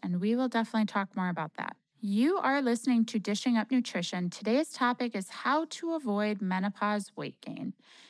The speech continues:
You know, menopause is often a taboo topic. Women don't want to complain about the symptoms, but it is a natural phenomenon that happens to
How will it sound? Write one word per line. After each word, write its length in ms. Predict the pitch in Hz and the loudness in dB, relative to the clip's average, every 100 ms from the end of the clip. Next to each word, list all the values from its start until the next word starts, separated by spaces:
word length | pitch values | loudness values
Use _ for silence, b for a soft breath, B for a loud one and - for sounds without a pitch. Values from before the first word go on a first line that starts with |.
| _ | _
You 60 | 202 | 2
know, 40 | |
menopause 520 | 202 262 269 254 247 | 6 6 6 4 2
is 120 | 214 - | -2 0
often 400 | 208 233 226 233 | 2 2 2 2
a 140 | 226 208 | 2 2
taboo 400 | - 202 196 196 | -2 -2 -2 -4
topic. 500 | - 165 156 151 156 - | -4 -4 -4 -10 -10 -8
Women 240 | 190 247 247 | 0 2 4
don't 380 | 254 247 190 | 2 -2 -2
want 260 | 190 220 269 | 0 4 4
to 60 | 277 | 4
complain 440 | 277 254 233 233 | 2 0 2 2
about 220 | 233 233 | 2 0
the 80 | 247 | -4
symptoms, 720 | - 180 180 170 170 180 - B B B _ | -4 -4 -2 -2 -2 -4 -6 B B B _
but 300 | 302 294 285 _ - | 2 2 0 _ -8
it 160 | 247 - | -6 -4
is 320 | 240 277 285 - | -2 0 0 0
a 100 | 262 | 2
natural 840 | 247 233 226 240 262 - 262 262 254 | 4 6 6 6 2 -2 -2 -2 -2
phenomenon 800 | - 226 214 208 214 214 208 202 | -2 0 2 2 0 0 0 -2
that 160 | 196 | -4
happens 640 | - 185 190 190 190 185 - | -4 -4 -2 -4 -2 -4 -6
to 180 | 190 | -6